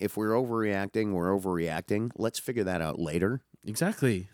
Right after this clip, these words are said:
Speaker 2: Exactly. That's what I don't understand. Like, people are like, "Oh, it's not a big deal." It's like, "Oh, you better be right then, because people are gonna fucking die if you're wrong." Like,
Speaker 1: Yeah.
Speaker 2: who are you? Shit drives me nuts, man.
Speaker 1: <laughs>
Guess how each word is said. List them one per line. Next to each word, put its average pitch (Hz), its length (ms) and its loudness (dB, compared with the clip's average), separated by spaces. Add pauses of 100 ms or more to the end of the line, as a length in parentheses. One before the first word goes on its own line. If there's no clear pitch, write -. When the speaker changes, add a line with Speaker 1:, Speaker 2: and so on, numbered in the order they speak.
Speaker 2:
Exactly. 147 600 0
That's 117 180 -2
what 175 80 2
I 180 80 6
don't 180 180 6
understand. 143 500 2
Like, 104 120 2
people 156 220 2
are 139 40 6
like, 131 180 4
"Oh, 254 180 6
it's 208 120 2
not 202 120 6
a 156 40 6
big 135 160 4
deal." 123 200 4
It's 156 100 0
like, 120 160 -2
"Oh, 123 180 4
you 107 200 -2
better 131 240 6
be 107 120 0
right 117 300 4
then, 95 220 -4
because 104 340 -4
people 139 260 -2
are 123 40 -2
gonna 110 140 -4
fucking 110 300 -6
die 104 220 2
if 98 140 -4
you're 92 100 -6
wrong." 95 240 -2
Like, 107 80 4
Speaker 1:
Yeah. 131 260 10 (140)
Speaker 2:
who 160 160 2
are 139 180 6
you? 92 300 0 (480)
Shit - 180 0
drives 135 240 6
me 113 60 2
nuts, 127 340 2
man. 90 280 -2
Speaker 1:
<laughs> 147 580 6